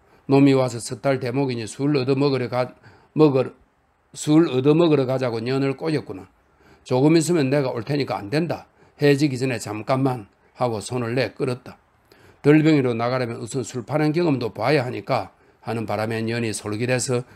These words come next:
덜렁덜렁 따라 섰겠지. 집안을 망칠 년. 남편이 나무를 팔러 갔다 늦으면 밥 먹을 준비를 하고 기다려야 옳지 않으냐. 남은 발길을 사-,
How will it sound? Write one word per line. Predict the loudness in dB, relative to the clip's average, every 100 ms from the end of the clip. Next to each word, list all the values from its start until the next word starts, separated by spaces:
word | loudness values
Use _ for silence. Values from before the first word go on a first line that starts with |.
| _
덜렁덜렁 | -4 -2 -2 -2 -2 -4 -2
따라 | -2 -2
섰겠지. | -4 -8 -8 -8 -10 -16 _ _ _ _ _ -4
집안을 | 2 4 2 0
망칠 | -4 -6 -8 -14
년. | -14 _ _ _ _
남편이 | 2 4 4 -2 -4
나무를 | -2 -2 -4 -6
팔러 | -6 -4
갔다 | -4 -4 -4
늦으면 | -2 -2 -2 -4
밥 | 0 2
먹을 | 2 2 -2
준비를 | -6 -4 0 0
하고 | -2 -6
기다려야 | -4 -2 0 0
옳지 | -2 -6 -4
않으냐. | -6 -4 -6 -8 _ _ _ _ -20 _
남은 | 2 4 4 2
발길을 | -2 -2 -6 -8
사-, | -10